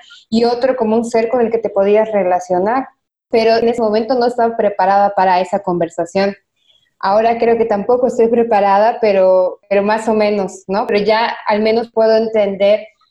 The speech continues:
de qué va, y creo que si viera un letrero así ahora lo entendería, porque son preguntas que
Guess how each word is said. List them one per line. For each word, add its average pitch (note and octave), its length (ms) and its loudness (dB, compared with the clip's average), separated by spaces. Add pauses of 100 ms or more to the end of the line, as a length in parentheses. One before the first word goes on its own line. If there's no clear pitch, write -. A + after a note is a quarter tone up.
(100)
de G3+ 180 -2
qué G#3+ 140 0
va, G#3 420 -2
y A3 160 -4
creo B3 260 0
que G#3 160 0
si G#3 180 -2
viera G#3 360 2
un G#3 200 0
letrero G#3 360 0
así G3 260 -2
ahora G3+ 360 2
lo G3 100 0
entendería, F#3 680 -2
porque F#3 240 -8
son G3 200 -4
preguntas G3 500 -2
que F#3+ 140 -2